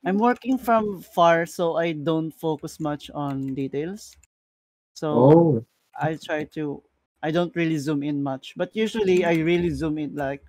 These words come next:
Speaker 1: when I have lots of time. But I'm, what I'm trying to show here is how I work it. So you, you know, the, the process of doing it.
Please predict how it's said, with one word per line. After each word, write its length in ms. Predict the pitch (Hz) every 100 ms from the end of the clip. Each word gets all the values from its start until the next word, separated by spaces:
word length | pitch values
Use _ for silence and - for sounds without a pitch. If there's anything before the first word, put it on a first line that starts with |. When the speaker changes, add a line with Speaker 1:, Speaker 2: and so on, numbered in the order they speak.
| -
Speaker 1:
when 160 | 143
I 80 | 147
have 160 | 135 127
lots 240 | 127 -
of 160 | 151 -
time. 240 | 131 127 - - - _ _ 170
But 80 | 170
I'm, 160 | 175 180 185
what 160 | 185
I'm 140 | 190 180
trying 240 | 180 175
to 80 | 170
show 480 | - - - 170 160
here 240 | 160 156
is 340 | 151 - - - _
how 180 | 170 165
I 380 | 156 151 147 151 _ _ _ _ 147
work 220 | 143 147
it. 80 | 139
So 280 | - 165 156
you, 240 | 151 151
you 180 | 143 165
know, 140 | 160 156
the, 320 | 151 143 139 - _ _ _ _ _ _ _ _ _ _ _ -
the 140 | 165
process 640 | 170 151 - 143 156 277 277 _ _ 202
of 140 | 156
doing 320 | 147 151 143 143
it. 160 | 147